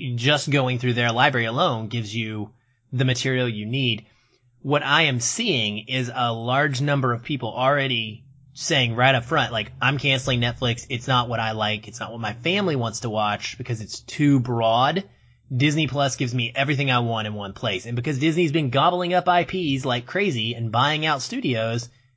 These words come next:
I mean, yeah, it kinda is. You know, they've got E S P N,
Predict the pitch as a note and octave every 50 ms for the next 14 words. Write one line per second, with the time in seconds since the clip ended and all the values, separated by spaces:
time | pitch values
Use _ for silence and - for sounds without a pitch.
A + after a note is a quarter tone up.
0 | _ _ _ _ _ _ _ - A#2+ A2 G#2 G#2+ G#2+ - - C3+ E3+ G3 D3 B2+
1 | - - - A#2+ - E3+ F#3+ A3 G#3 D#3+ D3+ G#3 G#3 C#3 A2+ - - - - E3+
2 | C#3 C3 C3 C3+ C#3+ B2+ D#3+ D#3 C3+ D3 D#3+ D#3 C#3+ - - D#3+ D3+ D3+ E3 F#3
3 | G3+ F#3+